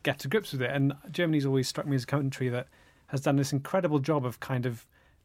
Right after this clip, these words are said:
dealing with what happened, being quite good at recognising it and sort of moving on from it and all this kind of stuff. Whereas 'cause we sort of slowly let the empire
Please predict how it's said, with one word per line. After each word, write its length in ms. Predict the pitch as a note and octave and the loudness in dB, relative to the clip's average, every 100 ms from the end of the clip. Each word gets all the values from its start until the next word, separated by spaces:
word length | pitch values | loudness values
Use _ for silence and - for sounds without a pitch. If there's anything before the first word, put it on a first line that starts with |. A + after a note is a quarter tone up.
| _ | _
dealing 280 | - D3+ D3 | 0 2 4
with 160 | C3+ B2 | 4 4
what 160 | C#3 | 2
happened, 500 | C3+ C#3 C#3 B2+ B2 - _ | 2 0 -2 -2 -4 -8 _
being 380 | D3+ C3+ C3 B2+ _ - | 2 2 2 -2 _ -4
quite 280 | C3+ C3+ | -2 0
good 200 | C3 C#3 | 2 2
at 120 | C3+ C3 - | 0 -4 0
recognising 640 | D3+ C#3+ D#3 C#3 C3 B2+ | 0 2 4 4 4 2
it 160 | B2+ B2+ - _ - | 0 -2 -8 _ -8
and 300 | - B2+ B2+ - | -2 0 0 -4
sort 240 | - - C#3 | -4 2 4
of 60 | |
moving 240 | C3+ C3 C3 | 4 4 2
on 100 | C3 | 2
from 160 | - | 0
it 60 | C3 | -2
and 80 | B2 | -2
all 80 | A#2+ | -6
this 100 | - | -6
kind 140 | C3 | -6
of 80 | A#2 | -2
stuff. 180 | C3 - - - - | -4 -4 -10 -20 -4
Whereas 180 | D#3 D#3+ | 0 2
'cause 160 | D#3+ G3+ | 4 4
we 100 | G#3+ | 4
sort 140 | F3+ | 2
of 100 | D3 | 2
slowly 520 | - - D#3 D3+ C#3+ | 2 4 4 6 4
let 160 | C3+ C#3+ | 4 2
the 80 | C3+ | 0
empire 560 | B2+ - C3 A#2+ A#2+ | 0 0 0 0 -2